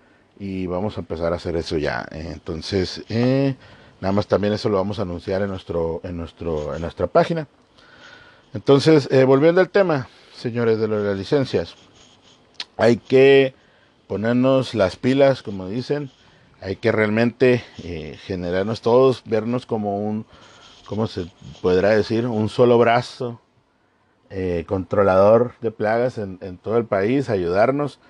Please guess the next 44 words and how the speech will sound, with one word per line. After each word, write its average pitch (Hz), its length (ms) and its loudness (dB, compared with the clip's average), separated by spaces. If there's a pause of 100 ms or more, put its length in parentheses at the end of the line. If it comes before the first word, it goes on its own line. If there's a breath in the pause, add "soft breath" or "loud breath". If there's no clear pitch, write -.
(440 soft breath)
Realmente 101 680 -2
es-, - 240 -20
esto 113 360 -2
de 110 60 2
la 107 120 0
pandemia 98 480 -2
nos 104 140 -6
tiene 98 220 -8
que - 120 -8
dejar 98 340 -4
un 92 80 -8
poco - 280 -12
más 92 260 -6
de 90 400 -2
pensamiento 90 560 -4
positivo 95 680 -6 (400 loud breath)
y 82 100 -14
cómo 92 300 -6
ayudar 82 380 0
a 90 60 -2
la, 85 140 -2
a 80 200 -8
la, 69 260 -14 (100)
a 90 80 -10
nuestro 78 280 -14
prójimo 95 520 -4 (460 loud breath)
en 85 100 -12
el 80 80 -8
aspecto 80 520 -8
de 85 180 -2
que 76 380 -8
hemos 85 220 -8
vivido, 92 680 -2
hemos 80 220 -10
tenido 80 440 -6
vivencias 78 480 -6
muy, 120 160 2
muy 135 200 2
duras, 117 340 0
muy 101 120 -8
difíciles 98 640 -8 (580 soft breath)
durante 80 420 -4
este 82 220 -8
tiempo, 90 480 -6